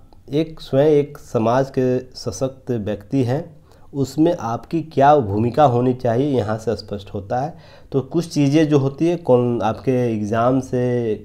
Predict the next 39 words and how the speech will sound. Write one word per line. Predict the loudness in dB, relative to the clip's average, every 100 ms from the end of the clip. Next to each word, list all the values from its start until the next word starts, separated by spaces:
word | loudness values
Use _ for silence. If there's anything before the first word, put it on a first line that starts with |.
| -12
क्वेश्चन | -12 -8 -4 -4 -2 -2 0
टॉपिक | -2 -2 -4 -4
से | -4
अलग | -2 -4
होता | -2 -2 -2
है, | -4
उसे | -4 -4 -2
भी | 0
आप | -2 -4
लोगों | -8 -6
को | -6
जानना | -4 -4 -4
चाहिए, | -2 -2 -2 -2 -8 -16 -20 -2 4
ताकि | 4 4 0
आप | 2 2 2
में | 0 0 -4 -14
जिंदा | -8 -4 0 4 4
होने | 4 0 -2 -2
का | -4
सबूत | -6 -6 -6 -6 -6
मिल | -6 -4
सके | -4 -4 -4
कि | -4 -2
आप | -2 -2
एक | -6 -6
जिंदे, | -6 -4 -2 -4 -6 -8 -6 -6 -8 -10 -8 -4
म, |
मानव | -2 -2 -2
के | -4 -6
रूप | -6
में, | -8
व्यक्ति | -6 -8 -8 -12
के |
रूप | -10 -6
में | -6
कार्य | -4 -6 -6
कर | -8 -10
रहे | -8 -8
हैं। | -8 -10 -14